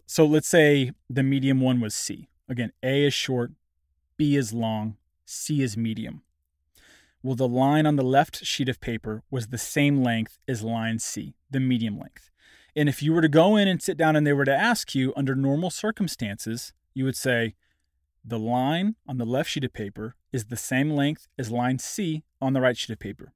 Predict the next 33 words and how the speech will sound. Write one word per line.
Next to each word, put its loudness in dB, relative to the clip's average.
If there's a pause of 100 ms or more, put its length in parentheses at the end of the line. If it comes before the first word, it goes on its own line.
(120)
and 4
you 2
would 0
be 2
done 2
with -4
the -8
study. -10 (1200)
And 6
that, 10 (120)
that's 8
what 0
these 0
participants -2
thought 2
was -4
happening. -4 (340)
They 6
thought 2
they 4
were 2
sitting 0
down 4
at -2
a -2
table -2 (360)
next -2
to -4
five 2
or 2
six -4
other 0
people -4